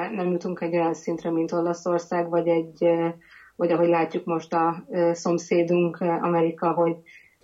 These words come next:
teljesen, ö, el, el van, el van borulva az egész, ö, helyzet, és, és hamarosan ott, ott szerintem pánik lesz, és ott nem lesz elég, elég, mert ugye az ő egészségügyük azért sokkal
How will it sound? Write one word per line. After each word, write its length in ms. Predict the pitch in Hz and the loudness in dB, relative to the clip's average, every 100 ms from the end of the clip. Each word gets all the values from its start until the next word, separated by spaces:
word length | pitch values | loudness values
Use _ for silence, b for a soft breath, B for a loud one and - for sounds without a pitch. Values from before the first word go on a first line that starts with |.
| _ | _
teljesen, 600 | 170 165 165 - 170 170 | -2 0 0 0 -2 0
ö, 460 | 165 170 170 170 170 - - | 2 2 2 2 0 -6 -8
el, 260 | 175 165 170 | -4 -2 0
el 260 | 175 170 | 0 0
van, 300 | 165 165 170 - | 0 0 -2 -4
el 180 | 180 165 | -2 0
van 340 | 165 170 170 | 0 0 2
borulva 440 | 170 165 160 160 | 2 4 4 4
az 140 | 165 165 | 2 2
egész, 520 | 170 165 170 - - | 0 0 -2 -4 -4
ö, 140 | 175 175 175 B | -2 -2 -6 B
helyzet, 360 | - 170 165 170 | -2 0 0 0
és, 380 | 170 170 - - | 0 -2 -8 -10
és 400 | 175 170 170 - 180 | -6 -6 -6 -14 -4
hamarosan 460 | 185 160 156 185 | 0 0 -2 -4
ott, 160 | 185 - | -6 -6
ott 240 | - 185 | -6 -6
szerintem 380 | - 185 180 180 | -4 -4 -2 -2
pánik 380 | 175 170 170 - | 0 -2 -2 -4
lesz, 220 | 180 175 | -4 -4
és 120 | - | -4
ott 160 | - 170 | -4 -2
nem 220 | 170 165 | 0 0
lesz 280 | 175 - - | 0 -4 -2
elég, 420 | 185 175 180 - _ b b _ - | 2 4 2 -2 _ b b _ -2
elég, 320 | 170 170 175 | 2 4 4
mert 280 | 185 170 - | 0 0 0
ugye 140 | 180 | 2
az 120 | 165 | 4
ő 80 | 170 | 4
egészségügyük 1200 | 156 165 - - 165 170 165 - _ - 165 175 | 4 0 -2 -2 -2 0 0 -2 _ -10 -2 -2
azért 300 | 165 160 160 | 0 2 2
sokkal 380 | - 170 - 180 | 0 -4 0 0